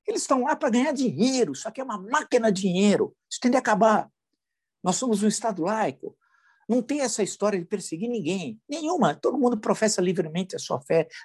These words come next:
não há nenhuma forma de perseguição. Agora, não é possível usar a estrutura de Estado pra favorecer franquias religiosas, isso aí não dá, chega.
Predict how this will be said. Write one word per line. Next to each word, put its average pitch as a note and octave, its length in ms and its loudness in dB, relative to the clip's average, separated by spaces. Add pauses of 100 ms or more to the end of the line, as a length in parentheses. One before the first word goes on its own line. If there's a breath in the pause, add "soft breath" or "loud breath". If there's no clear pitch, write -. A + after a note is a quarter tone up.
não G3+ 100 4
há - 20 6
nenhuma A3 300 4
forma A3 320 -2
de G3+ 100 -2
perseguição. G3 760 -4
Agora, B2+ 200 0 (220 loud breath)
não E3+ 280 0
é D4+ 120 2
possível C#3+ 640 -8 (200)
usar C#3+ 300 0
a D4+ 60 2
estrutura D3+ 580 0
de - 80 -8
Estado G3 400 -2 (200 loud breath)
pra F#3 120 2
favorecer E3+ 680 2 (400 soft breath)
franquias A#2 680 -2 (280)
religiosas, A2 640 0
isso E3 300 0
aí E3 260 -2 (140)
não D#3 440 2
dá, G#2 240 -4 (240)
chega. A#2+ 600 -2